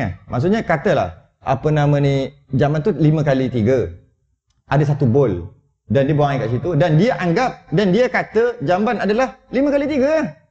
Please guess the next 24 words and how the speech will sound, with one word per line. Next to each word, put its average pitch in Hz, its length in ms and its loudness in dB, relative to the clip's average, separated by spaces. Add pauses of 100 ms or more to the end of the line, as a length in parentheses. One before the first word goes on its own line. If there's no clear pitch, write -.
(920)
Sebab 202 480 0
ada 240 160 0
dinding. 247 640 0
Maknanya 175 320 0
jamban 185 320 0
dia 226 80 0
berkait 196 240 -4
dengan 190 180 -4
dinding. 214 380 0
Sedangkan 147 400 -4
saya 180 160 0
sebut 165 160 0
tadi, 151 240 0
jamban 139 400 0
tidak 185 160 0
berkait 202 320 -4
dengan 233 160 -2
dinding, 247 180 0
kan? 269 160 -2 (540)
Dekat 151 400 0
mana 220 240 0
yang 240 160 2
dikhususkan 240 560 -2
aja. 214 240 -2